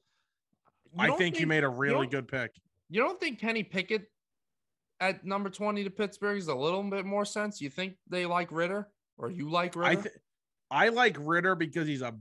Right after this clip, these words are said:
Speaker 2: big guy. He can move a little bit. He's got a nice arm, and they'll be able to develop him. It's tough to play in Pittsburgh, cold weather.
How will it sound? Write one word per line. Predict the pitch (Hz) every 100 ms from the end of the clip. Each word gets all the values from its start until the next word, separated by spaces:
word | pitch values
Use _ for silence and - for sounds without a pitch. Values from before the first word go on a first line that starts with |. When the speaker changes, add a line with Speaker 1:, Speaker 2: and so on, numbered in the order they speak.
| -
Speaker 2:
big | 147 160 180
guy. | 165 156 151 151
He | 143 135
can | - 113
move | 110 135 165
a |
little | 180 180 175
bit. | 151 165 - _
He's | - 123
got | 117
a |
nice | 117 123 151 165
arm, | 175 156 156 156 151 _ _
and | 113
they'll | 127
be | 127 135
able | 127
to | 117
develop | 117 135 147 151
him. | 156 147 143 139 _ _ _ -
It's | 117
tough | - 131 127
to | 160
play | - 156 160
in | 151
Pittsburgh, | 160 147 - 156 151 147 135 - _ _ _
cold | - 113 120 143
weather. | 143 143 143 143 139